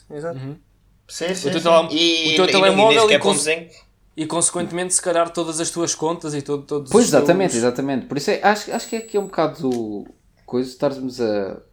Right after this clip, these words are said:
Speaker 4: muitas vezes discute-se, tipo, "Ah, não quero partilhar nada", quando já o estou a fazer.
Speaker 1: Já
Speaker 3: Inconscientemente.
Speaker 1: fizeste. Já estás, já, já estás na
Speaker 4: Exatamente,
Speaker 1: balada.
Speaker 4: exatamente.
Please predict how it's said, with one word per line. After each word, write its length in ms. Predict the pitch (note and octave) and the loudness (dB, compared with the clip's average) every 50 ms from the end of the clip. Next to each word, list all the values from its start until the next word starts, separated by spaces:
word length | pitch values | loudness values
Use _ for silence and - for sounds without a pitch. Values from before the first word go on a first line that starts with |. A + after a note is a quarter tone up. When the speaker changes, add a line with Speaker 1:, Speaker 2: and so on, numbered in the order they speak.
| _ - | _ -6
Speaker 4:
muitas 280 | A#2 C#3 D3 F3+ E3+ | -6 -2 0 0 0
vezes 260 | D3+ C#3+ C3+ C3+ - | 2 0 0 -2 -4
discute-se, 540 | - - - - - E3+ E3+ E3+ - - - | -6 -8 -8 -2 0 0 0 0 -2 -8 -4
tipo, 280 | - D#3 C3 C3 C#3 - - | -2 -2 -2 -2 -4 0 4
"Ah, 180 | D3+ F#3+ G#3+ | 4 6 6
não 120 | G3 F3 D3 | 4 2 4
quero 200 | - F3 D#3+ - | 4 4 4 4
partilhar 360 | - D#3+ D#3+ - D3+ D#3 D3+ | 4 2 4 4 6 6 6
nada", 260 | D#3 D#3+ F3 F3+ F#3+ F#3+ | 8 6 6 6 4 2
quando 520 | - - G3+ F#3+ F#3 - - F#3 F#3 - - - - - _ - | 2 4 2 2 2 -2 -4 -6 -6 -8 -12 -16 -16 -18 _ -10
já 260 | - B2 A#2+ C3 D#3+ | -6 -2 4 6 6
o 60 | F#3 - | 6 6
estou 240 | - - - F3+ F#3 | 4 4 4 4 4
a 40 | F#3 | 4
fazer. 460 | F#3+ G3 F#3 D#3 C#3+ B2 - - - _ _ _ _ _ _ _ _ _ _ - - C3 A#2+ A#2 | 2 -2 -2 -2 -2 -4 -4 -8 -12 _ _ _ _ _ _ _ _ _ _ -12 -8 -6 -4 -4
Speaker 1:
Já 160 | A#2 A2 D3+ | -2 -2 -4
Speaker 3:
Inconscientemente. 0 | |
Speaker 1:
fizeste. 520 | - A#2 G#2+ F3+ F#3+ - - - - - - - _ _ - - _ - | -4 -4 -2 -2 -2 -2 -4 -6 -10 -16 -20 -20 _ _ -20 -20 _ -18
Já 140 | D#3 D3 D3+ | -14 -12 -10
estás, 380 | D3+ - F3+ E3+ D3 - - - D3 | -8 -6 -6 -6 -6 -8 -12 -18 -12
já, 220 | C#3 D3+ D3+ D3+ D3 | -8 -4 -4 -4 -4
já 120 | - D#3 | -4 -6
estás 160 | - - D3 D3 | -6 -6 -6 -4
na 180 | D#3 D#3 D3+ | -4 -2 0
Speaker 4:
Exatamente, 0 | |
Speaker 1:
balada. 520 | B2+ B2 - - - C#3+ C3 A#2+ G#2 F#2+ F#2 | 2 4 4 4 4 4 2 2 0 -2 -4
Speaker 4:
exatamente. 440 | - G#2 G2+ G#2+ G2+ F#2+ F2+ - | -6 -6 -6 -6 -8 -10 -12 -14